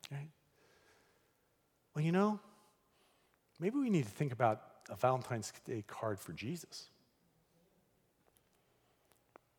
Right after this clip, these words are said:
Because the scripture we read today is actually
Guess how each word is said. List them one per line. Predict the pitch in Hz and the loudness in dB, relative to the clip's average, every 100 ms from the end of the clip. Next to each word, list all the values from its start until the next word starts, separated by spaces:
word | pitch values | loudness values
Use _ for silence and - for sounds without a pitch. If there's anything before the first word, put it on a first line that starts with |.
| _ _ _ - | _ _ _ 2
Because | 147 165 | 6 6
the | 139 | 4
scripture | - - 202 - 170 | -4 4 4 6 4
we | 147 | 4
read | 123 147 151 | 8 6 6
today | - 190 180 | -4 0 0
is | 139 | 2
actually | 143 170 - 147 147 | 2 2 -2 -4 -4